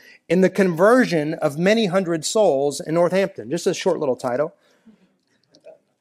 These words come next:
Now listen to how Edwards described what God was doing there at that time. He writes, "This seems to have been a very extraordinary dispensation of providence.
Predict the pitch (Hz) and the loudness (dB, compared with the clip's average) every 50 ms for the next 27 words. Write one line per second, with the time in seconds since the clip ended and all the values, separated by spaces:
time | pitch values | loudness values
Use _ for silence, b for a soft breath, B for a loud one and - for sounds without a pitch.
0 | _ _ _ _ _ _ _ _ _ - - - - 233 277 - - 339 294 247 | _ _ _ _ _ _ _ _ _ -12 -4 0 2 4 4 4 4 4 4 4
1 | 226 240 226 208 - 196 202 202 202 180 185 180 165 - - - 185 - - - | 4 4 2 2 2 2 2 2 2 2 0 0 0 -2 -2 -2 -2 -2 -4 -2
2 | - 180 165 170 165 160 156 131 127 151 156 165 139 151 151 151 151 160 139 139 | -2 0 2 2 2 2 0 0 0 0 0 0 0 2 2 4 2 2 0 -2
3 | 143 131 120 117 117 147 147 147 139 127 127 127 123 120 117 - 131 120 113 - | -6 -6 -6 -6 -4 -2 -2 -2 -2 -4 -4 -4 -4 -4 -4 -6 -6 -8 -8 -8
4 | - 127 113 107 98 - _ _ _ _ _ _ _ _ _ _ _ _ _ _ | -10 -8 -8 -8 -10 -14 _ _ _ _ _ _ _ _ _ _ _ _ _ _
5 | _ _ _ _ _ _ _ _ _ _ _ _ _ _ - - - - 180 165 | _ _ _ _ _ _ _ _ _ _ _ _ _ _ -20 -8 -2 0 2 2
6 | 165 156 143 127 127 - - - - - _ _ _ _ _ _ _ _ _ _ | 4 2 2 0 -4 -10 -12 -12 -12 -14 _ _ _ _ _ _ _ _ _ _
7 | _ _ _ _ _ _ _ _ _ _ _ _ - 156 165 339 320 - - 311 | _ _ _ _ _ _ _ _ _ _ _ _ -2 0 2 2 2 4 4 6
8 | 285 262 196 - 247 220 190 160 196 214 190 170 156 151 151 208 226 240 254 240 | 6 4 4 4 4 4 4 2 2 2 2 2 0 0 2 2 2 4 4 2
9 | 190 151 - - - - - 226 240 233 190 180 170 165 156 151 143 147 180 180 | 2 0 -2 -6 -4 2 6 6 6 6 6 4 2 2 2 2 0 0 0 0
10 | - - 190 165 147 - 180 180 170 - - 175 151 131 - - 160 156 156 156 | -2 -2 -4 -4 0 0 0 0 0 -2 -4 -4 -4 -4 -2 0 0 2 2 2
11 | 143 139 120 110 - - - - - - | 0 -2 -6 -8 -12 -14 -12 -12 -12 -14